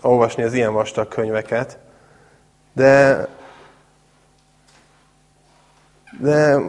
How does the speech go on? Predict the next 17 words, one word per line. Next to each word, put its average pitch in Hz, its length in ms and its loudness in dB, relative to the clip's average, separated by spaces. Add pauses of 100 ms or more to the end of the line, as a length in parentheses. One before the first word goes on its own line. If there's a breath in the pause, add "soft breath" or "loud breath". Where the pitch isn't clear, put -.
(520)
de 139 180 -2
még 160 200 0
mégis 127 500 -2
itt 156 140 -4
vagyok, 110 380 -2 (140)
és - 180 -10
Jézus 165 280 4
megnyugtatja 127 760 2
őket, 110 360 0
és, 120 340 -6
és - 140 -6
ez 117 80 -2
nagyon 113 300 2
király. - 380 -10 (1040 soft breath)
Hogy - 160 -4
annak, 190 300 4
aki 151 240 -2